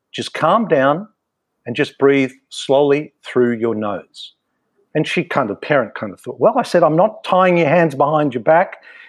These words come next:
If you don't like it, you can take it off. But let's just calm down and breathe through your nose." So, so she put the tape on and she breathed calmly through her nose while I was talking to her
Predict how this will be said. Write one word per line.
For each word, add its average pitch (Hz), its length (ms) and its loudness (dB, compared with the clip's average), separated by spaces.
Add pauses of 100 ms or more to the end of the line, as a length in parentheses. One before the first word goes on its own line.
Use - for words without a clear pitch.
If 120 120 -12
you 139 60 0
don't 180 220 2
like 151 240 2
it, 151 120 -4
you 147 60 -6
can 120 140 -6
take 143 260 -2
it 117 60 -4
off. 98 280 -4
But 135 80 -6
let's 214 280 -4
just - 260 -10
calm 165 320 0
down 139 420 2 (200)
and 120 120 -8
breathe 135 240 2
through 127 140 -4
your 135 80 -2
nose." 120 180 -2 (340)
So, 156 120 -4
so 180 200 0
she - 160 -6
put - 220 -2
the - 60 0
tape 156 360 0
on 123 360 0 (720)
and 151 260 0
she - 140 -6
breathed 175 420 0
calmly 165 460 0
through 147 220 -2
her 139 120 0
nose 135 320 2
while 131 180 4
I 127 60 6
was 120 180 -4
talking 123 460 -4
to 110 160 -8
her 104 240 -4